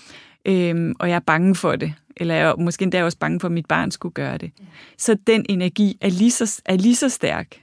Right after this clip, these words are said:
Speaker 1: som det, jeg siger, og vil også påvirke mit barn.
Speaker 2: Fordi, som der står i lektion seksten, "Jeg har ingen neutrale tanker."
Speaker 1: Nej, præcis. Og vi er alle sammen et.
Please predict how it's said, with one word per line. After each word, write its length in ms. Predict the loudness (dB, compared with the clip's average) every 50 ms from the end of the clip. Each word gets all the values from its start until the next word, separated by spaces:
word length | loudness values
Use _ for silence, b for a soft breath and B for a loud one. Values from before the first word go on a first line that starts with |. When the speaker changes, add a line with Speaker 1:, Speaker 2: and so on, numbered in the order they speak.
| _ _ _ _ _ _ _ _ _ _ _
Speaker 1:
som 180 | 0 2 2 4
det, 140 | 4 2 2
jeg 100 | 2 0
siger, 280 | 0 0 0 0 0 0
og 140 | 0 0 0
vil 80 | 0 -2
også 160 | -2 -4 -4 -6
påvirke 400 | -6 -6 -6 -4 -6 -8 -8 -8 -8
mit 120 | -10 -8 -6
barn. 220 | -6 -6 -8 -8 -12 _ _ _ _ _ _ _ _ _ _ _ _
Speaker 2:
Fordi, 600 | -2 -2 -2 -4 _ _ 4 4 4 2 -2 -8 -16 _ _ _ _ _ _ _
som 220 | -4 -2 0 0
der 100 | 0 -2
står 300 | -2 0 0 0 0 0
i 40 | 0
lektion 400 | -2 -2 -2 -4 -6 -6 -6 -4
seksten, 560 | -2 0 2 2 2 0 -2 -2 -2 -2 0
"Jeg 140 | 0 0 -2
har 420 | -2 -4 -4 -2 0 0 0 -2 -6 -14 _ _
ingen 380 | -2 -2 0 0 0 -2 -2 -2 -4
neutrale 680 | -6 -6 -6 -6 -10 -4 0 0 0 0 -2 -4 -8 -8 -10
tanker." 400 | -8 -4 -4 -4 -2 -4 -6 -8 -10 -8 -6
Speaker 1:
Nej, 280 | -4 -4 -2 -4 -6 -8 _ _ _ -4
præcis. 380 | -4 -4 -2 -2 -4 -4 -4
Og 200 | -2 -2 -2 0
vi 120 | 2 2 2
er 60 | 2 2
alle 120 | 2 0
sammen 260 | 0 0 0 0 0 2
et. 140 | 0 -2 -2